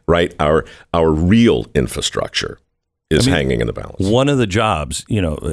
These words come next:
Speaker 2: I, I'm not sure if you're familiar with all of the numbers that are coming about A I, but a lot of jobs are gonna be just destroyed.
Speaker 1: Mm-hmm.
Speaker 2: Uh, one of the jobs that won't be destroyed, plumbers.
Speaker 1: Right.
Speaker 2: Uh,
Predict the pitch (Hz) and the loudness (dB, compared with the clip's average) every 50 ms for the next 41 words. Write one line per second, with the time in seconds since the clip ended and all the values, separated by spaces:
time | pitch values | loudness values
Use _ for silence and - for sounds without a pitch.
0 | - - 92 107 107 104 95 95 85 80 - - 101 92 76 - 87 92 82 - | -6 -2 -2 -2 0 0 0 -2 -2 -2 -2 -2 -2 -2 -2 -2 -4 -4 -2 -2
1 | 90 90 85 82 80 80 78 76 76 71 - - - 85 82 73 - - - 90 | -2 0 0 0 0 -2 -2 -4 -6 -8 -8 -8 -4 -4 -4 -4 -6 -4 -2 0
2 | 95 95 90 85 82 85 90 95 90 82 80 78 - 82 73 73 - - 98 87 | 0 0 0 -2 -2 -2 0 0 -2 -2 -4 -4 -4 -4 -6 -6 -4 -4 -4 -2
3 | 82 80 78 69 67 67 62 - - 78 73 76 76 87 95 92 80 69 65 - | -2 -4 -4 -4 -4 -6 -6 -6 -8 -6 -6 -4 -2 -2 -2 -2 -4 -6 -8 -10
4 | - - _ _ _ _ _ _ 101 92 82 - _ - - 110 123 139 143 127 | -14 -20 _ _ _ _ _ _ -4 -4 -4 -6 _ -4 -2 0 0 2 2 0
5 | 104 87 - 98 76 69 - - - - - 101 92 98 92 80 80 71 67 69 | 0 -2 -2 -4 -4 -4 -6 -8 -6 -4 -2 0 0 0 0 0 -2 -4 -4 -6
6 | - - - - - - - - 82 73 67 60 57 55 - - - _ 71 71 | -6 -6 -6 -4 -4 -2 -2 -2 -2 -2 -2 -4 -6 -8 -12 -14 -8 _ -4 -2
7 | 82 110 127 123 - 87 85 85 - - 98 107 120 190 240 202 120 85 90 80 | -2 -2 -4 -2 -2 -2 -2 -2 -2 0 0 2 2 2 2 0 0 0 0 0
8 | 82 87 87 - - - - 92 98 127 185 196 - - 101 85 73 71 - - | 0 0 -2 -4 -4 -4 -2 0 2 2 2 2 0 0 0 0 -2 -4 -4 -4
9 | - 67 55 57 71 - - - _ _ _ _ _ _ _ _ _ _ _ - | -4 -4 -2 -4 -4 -6 -8 -14 _ _ _ _ _ _ _ _ _ _ _ 0
10 | 123 143 196 233 196 - - - - - - _ _ _ _ _ _ _ _ - | 2 2 4 2 0 -2 -4 -6 -10 -10 -12 _ _ _ _ _ _ _ _ -2
11 | 80 98 92 - | -2 -2 -2 -2